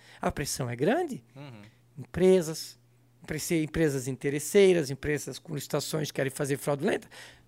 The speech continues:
Speaker 1: O governo federal é a mesma coisa.
Speaker 2: Uhum.
Speaker 1: Eu acho que o Bolsonaro não dorme, nenhum presidente dorme.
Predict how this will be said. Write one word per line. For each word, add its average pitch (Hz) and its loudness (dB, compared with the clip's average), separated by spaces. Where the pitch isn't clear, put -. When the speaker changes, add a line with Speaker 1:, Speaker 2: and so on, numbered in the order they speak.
Speaker 1:
O - -10
governo 277 -2
federal 233 6
é - 8
a - 4
mesma 285 2
coisa. 269 4
Speaker 2:
Uhum. 113 -20
Speaker 1:
Eu 190 8
acho 233 6
que - -4
o - -2
Bolsonaro 269 6
não 381 4
dorme, 214 10
nenhum 151 4
presidente 277 2
dorme. 175 8